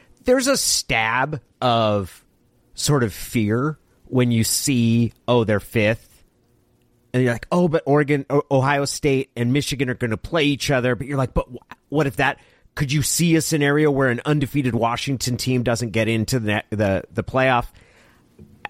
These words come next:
I don't think there's that scenario at all. If they g-, if they win out, they're gonna go to the college football playoff, which is really kind of the scenario I think we all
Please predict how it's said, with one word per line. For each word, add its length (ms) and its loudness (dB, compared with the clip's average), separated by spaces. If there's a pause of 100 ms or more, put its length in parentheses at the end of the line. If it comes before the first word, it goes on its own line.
(140)
I 80 2
don't 200 0
think 220 -4
there's 220 -4
that 240 -4
scenario 560 -8
at 120 -10
all. 400 -14
If 140 -4
they 160 4
g-, 160 -6
if 140 0
they 140 4
win 200 2
out, 360 -2 (360)
they're 200 0
gonna 160 0
go 160 0
to 60 -2
the 120 -6
college 320 -4
football 260 -4
playoff, 440 -2
which 180 -2
is 400 -2 (560)
really 580 2 (280)
kind 180 -2
of 80 -2
the 80 -2
scenario 540 0
I 100 2
think 240 -4
we 100 2
all 300 2